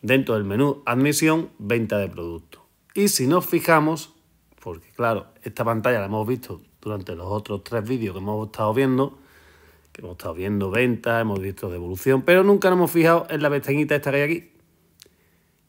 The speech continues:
Y esa es la que hay que pulsar, que pone realmente upu, ¿vale? Y es la que hay que pulsar para empezar a admi-, a admitir, vamos, a cambiar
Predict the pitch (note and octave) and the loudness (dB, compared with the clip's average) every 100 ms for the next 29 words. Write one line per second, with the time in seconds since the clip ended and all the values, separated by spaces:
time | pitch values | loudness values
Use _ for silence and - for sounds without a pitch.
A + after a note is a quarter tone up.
0 | _ C3 C#3+ C3+ C#3+ - _ - _ _ | _ 0 2 2 -2 -6 _ -20 _ _
1 | _ E3 E3 - - A#2 A2 A#2+ A#2 A2 | _ 2 2 0 -8 -2 0 0 0 -2
2 | G#2 B2+ C3 - _ - F2+ A2 G#2+ G#2+ | -2 0 0 -4 _ -14 -6 -2 0 -2
3 | G#2 G#2+ A#2+ A2 A2 - - E3+ C#3+ C#3 | -2 -2 -2 -4 -8 -4 2 2 2 -4
4 | - _ _ F#2+ F#2+ A#2 - - A2 G#2+ | -8 _ _ -12 -8 -8 -10 -4 -2 -2
5 | G2 A2 A#2+ A#2 A2 B2+ B2+ - D#3+ C3 | -2 -2 -2 -4 -2 -4 -4 -2 0 0
6 | C#3 - _ _ _ _ _ _ _ _ | -2 -12 _ _ _ _ _ _ _ _
7 | _ _ _ _ _ _ _ _ - G#2 | _ _ _ _ _ _ _ _ -12 -10
8 | G2+ - G#2+ - _ - G2 F#2+ F2+ F2 | -8 -4 -4 -4 _ -10 -8 -6 -8 -8
9 | G#2+ F#2+ F2 F2 E2+ B2 G#2+ A2 F#2+ - | -8 -6 -8 -10 -2 -2 0 -2 -4 -8
10 | F#2 F#2 F#2+ A2 G#2+ - | -12 -10 -4 -2 -2 -6